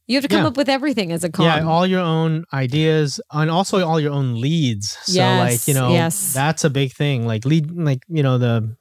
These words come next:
Speaker 2: three big things with Gary Keller's book, leads, listings, and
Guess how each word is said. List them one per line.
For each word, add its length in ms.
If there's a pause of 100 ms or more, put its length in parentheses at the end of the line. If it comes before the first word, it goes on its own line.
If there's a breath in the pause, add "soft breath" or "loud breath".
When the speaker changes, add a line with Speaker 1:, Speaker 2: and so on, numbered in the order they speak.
Speaker 2:
three 160
big 240
things 320
with 80 (140)
Gary 200
Keller's 340
book, 340 (300 loud breath)
leads, 320
listings, 600 (160)
and 420